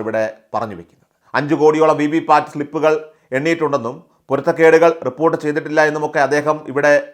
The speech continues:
കൂട്ടിച്ചേർക്കുകയാണ്. എന്നാൽ ഇതൊക്കെ തന്നെ വെറും ന്യായീകരണം മാത്രമാണെന്നാണ് പ്രതിപക്ഷം ഇപ്പോൾ പരിഹസിക്കുന്നത്. ഏപ്രിൽ പത്താം തീയതിയാണ് യു എസ് പ്രസിഡന്റ് ഡൊണാൾഡ് ട്രംപ് വിളിച്ചു ചേർത്ത മന്ത്രിസഭാ യോഗത്തിൽ വോട്ടുകളുടെ ഫലത്തിൽ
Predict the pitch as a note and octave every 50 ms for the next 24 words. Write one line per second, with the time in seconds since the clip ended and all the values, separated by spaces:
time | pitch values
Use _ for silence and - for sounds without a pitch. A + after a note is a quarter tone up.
0 | - - D3 D3 D#3 - D3 - - C3+ B2 A#2+ G2 D#2 D2 - _ _ _ _
1 | _ - C3 D3 E3+ F3 E3+ E3+ G3 G3+ A3 G#3 A3 G#3+ G#3 G3+ G3 G3+ F#3 F#3
2 | G3+ F#3+ F3 E3+ E3 E3 F3+ G3 G#3 G3+ G#3+ G#3 G3+ G3+ F#3+ F3 E3 E3 E3 E3+
3 | E3 E3 D#3+ D#3+ D#3+ D#3 C#3 A#2+ A2+ A2 G#2+ - _ - B2 A#2+ C#3+ D3 C#3+ -
4 | D#3 C3+ B2 - B2+ B2+ A#2+ A#2 - A2 A2+ A#2+ A#2 G#2+ - - - _ _ _
5 | _ _ _ - - D3 E3 E3 F3 F3+ F3+ E3 - - F3 F3 F3 F3 F#3+ F#3
6 | F3+ E3+ C3 A2 G#2 G2+ - - B2+ D3+ E3 E3 E3 - C#3+ D3 C#3+ - D3 D3
7 | D3+ C#3 C3 C3+ C#3 D#3 E3 E3+ E3 E3 D#3+ C3 A2 G#2+ A#2 A#2 B2 B2 B2+ B2
8 | B2+ C3 B2+ B2 - - B2+ B2 B2+ B2+ - - _ - B2 C#3 C#3+ D#3 D#3+ D3+
9 | F3+ D#3+ D3+ D#3 D3 C3+ A#2+ A2+ G2 A2 - - G2 G2+ - - _ _ _ _
10 | _ _ - C3 C#3+ - - F3+ E3 E3+ E3+ E3+ E3+ E3 D3 C#3+ C#3+ D3+ D3 D#3+
11 | D#3+